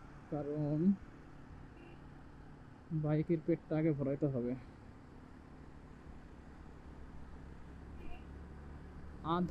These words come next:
পেটও রাখলে কাজ হবে না, কারণ আমার প্ল্যান হুটহাট করে হয়, কোন টাইমে চলে যাইতে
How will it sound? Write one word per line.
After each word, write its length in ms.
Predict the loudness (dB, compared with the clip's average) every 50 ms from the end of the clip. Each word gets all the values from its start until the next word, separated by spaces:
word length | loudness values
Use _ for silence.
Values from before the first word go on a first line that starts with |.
| 0 2 4
পেটও 300 | 6 6 8 8 10 10 12 12 10 8 8 4 -2 -6 -6 -8 -4 0 2 4
রাখলে 300 | 4 2 6 8 8 8 8 8 4
কাজ 140 | 4 2 2 4 2
হবে 160 | 4 4 6 6 6
না, 60 | 6 4 0 -4 -8 -10 -10 -10 -10 -10 -10 -10 -10 -10 -10 -10 -10 -10 -10 -10 -10 -10 -10 -6 -6 -6 -6 -6 -8 -8 -8 -8 -8 -10 -10 -10 -10 -10 -10 -10 -10 -10 -10 -10 -10 -10 -10 -10 -10 -10 -10 -10 -10 -4 0
কারণ 240 | 2 2 4 4 4 4 4
আমার 180 | 4 4 4 2 0
প্ল্যান 260 | 2 2 4 8 8 8 8 8
হুটহাট 300 | 6 4 2 0 0 0 2 2
করে 160 | 4 4 4 6 4
হয়, 180 | 4 4 4 4 2
কোন 120 | 2 0 0 2 4
টাইমে 340 | 4 4 6 6 6 4 6 6 6 6 6 6 4 0 -6 -12 -14 -14 -14 -14 -14 -14 -14 -14 -14 -14 -14 -14 -14 -14 -14 -14 -12 -12 -12 -12 -12 -14 -14 -16 -16 -16 -6 2 6
চলে 200 | 8 8 10 8 8
যাইতে 200 | 8 8 8